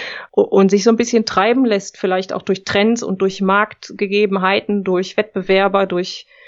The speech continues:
durch Kunden und, und eigentlich so ein bisschen selber, ähm, ja, aus der, aus der Aktion in die Reaktion verfällt. Und, äh, ich find's halt wichtig, dass die Unternehmen selber aktiv sind und selber sich aktiv Gedanken darüber machen, wo sie selber hinwollen. Und ich denke, das macht auch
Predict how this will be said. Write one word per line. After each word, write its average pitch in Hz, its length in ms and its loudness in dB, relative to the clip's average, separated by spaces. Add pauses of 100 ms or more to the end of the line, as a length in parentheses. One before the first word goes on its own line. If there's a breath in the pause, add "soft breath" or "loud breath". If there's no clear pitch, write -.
(320 soft breath)
durch 214 240 0
Kunden 220 520 4
und, 202 260 -2
und 202 200 -2
eigentlich 214 360 0
so 214 80 0
ein 202 80 2
bisschen 208 340 0
selber, 214 520 2
ähm, 196 500 -2
ja, 214 240 -2
aus - 180 0
der, 208 400 2
aus - 220 -4
der 196 160 0
Aktion 214 500 0
in 208 100 0
die 202 100 -2
Reaktion 196 580 -2
verfällt. - 540 -6
Und, 180 340 -4
äh, - 220 -10
ich - 160 -6
find's 240 240 2
halt 196 160 0
wichtig, - 340 0
dass 196 160 0
die - 140 0
Unternehmen 190 560 2
selber 190 320 2
aktiv 214 420 -4
sind 262 240 2
und 220 160 2
selber 196 260 4
sich 196 220 -4
aktiv - 460 -2
Gedanken 202 400 0
darüber 196 360 0
machen, 196 400 0 (440 loud breath)
wo 185 240 4
sie 202 180 4
selber 185 320 4
hinwollen. 185 640 -2
Und 180 160 -2
ich - 80 -12
denke, 190 200 2
das 185 220 -2
macht 202 240 0
auch 185 300 0